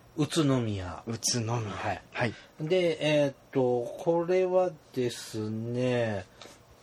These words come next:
Speaker 1: あの、昔ね、やっぱ古代に、
Speaker 2: うん。
Speaker 1: 蝦夷ですね、
Speaker 2: うん。
Speaker 1: えー、を平定のために、えーっと、豊木入彦命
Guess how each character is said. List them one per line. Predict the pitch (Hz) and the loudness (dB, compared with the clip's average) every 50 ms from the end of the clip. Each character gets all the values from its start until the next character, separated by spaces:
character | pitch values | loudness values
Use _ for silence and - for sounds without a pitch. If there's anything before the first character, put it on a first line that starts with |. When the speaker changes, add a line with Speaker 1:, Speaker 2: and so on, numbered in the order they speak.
| - - - - - - - - - - - - | -20 -20 -20 -20 -20 -20 -20 -20 -20 -20 -6 -2
Speaker 1:
あ | - 110 113 113 | 0 0 2 2
の、 | 113 110 110 110 110 | 2 2 2 2 2
昔 | 113 117 120 117 - 127 127 120 - 131 | 0 -2 0 0 2 2 2 0 -2 -4
ね、 | 139 165 185 | 0 0 0
や | 160 135 | 0 0
っ | - | 0
ぱ | - - | -2 -2
古 | - - 160 160 | 2 4 4 4
代 | 156 156 135 127 113 110 113 | 4 4 2 2 0 -2 -2
に、 | 131 156 190 208 196 170 139 | -2 -2 0 0 2 2 2
Speaker 2:
う | 147 | 2
ん。 | 139 120 101 92 - - - - | 2 2 0 -4 -8 -14 -8 -2
Speaker 1:
蝦 | 156 175 190 190 185 165 - - - 113 107 101 95 92 | 0 2 2 2 0 0 -2 -4 -4 -4 -4 -4 -4 -8
夷 | 90 87 | -10 -10
で | 95 104 107 | -12 -12 -12
す | - - | -10 -6
ね、 | 151 185 233 269 - - - - | -4 -4 -4 -6 -8 -2 2 4
Speaker 2:
う | 190 | 4
ん。 | 160 - - | 4 4 2
Speaker 1:
え | 143 139 135 139 | 0 0 2 2
ー、 | 165 | 2
を | 190 226 202 | 2 2 2
平 | - - 156 147 147 139 | 2 2 0 0 0 -2
定 | - - 147 143 139 139 135 | 0 0 2 2 4 4 2
の | 139 135 131 131 | 2 0 -2 -4
た | - - 139 131 131 | -2 0 0 2 2
め | 127 127 123 123 127 | 0 0 -2 -2 -2
に、 | 139 156 180 202 202 190 160 120 - - - - - - - - | -2 -2 0 0 0 0 -2 -4 -8 -14 -20 -20 -20 -20 -8 -2
え | 127 127 123 120 120 117 | 2 2 4 4 2 0
ー | 113 | -2
っ | |
と、 | - - 120 110 110 107 104 104 110 - | 0 0 2 2 2 2 0 -2 0 2
豊 | 156 147 147 151 147 139 - - | 2 2 4 2 0 0 -2 -2
木 | 147 143 139 | 0 0 2
入 | 135 139 139 | 2 0 0
彦 | 131 - - - 117 113 | -2 -4 -2 0 0 2
命 | 104 101 98 98 95 - 101 95 95 - - 101 90 85 | 0 -2 -4 -6 -4 -2 -2 -4 0 0 2 0 0 0